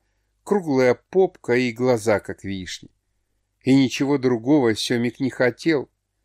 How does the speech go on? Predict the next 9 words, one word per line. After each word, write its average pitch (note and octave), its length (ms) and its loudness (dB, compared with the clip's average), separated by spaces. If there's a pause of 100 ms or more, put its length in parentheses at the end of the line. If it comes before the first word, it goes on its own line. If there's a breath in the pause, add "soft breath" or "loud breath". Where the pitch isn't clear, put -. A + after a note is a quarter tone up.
(560)
Ему A#2+ 320 0
не A2 140 -2
нужна G#2+ 440 -2
была G#2+ 220 -4
ни G2+ 180 -6
диссертация, F#2+ 1300 -6
ни G2+ 280 -4
иностранные G2+ 840 -2
языки. F#2+ 600 -10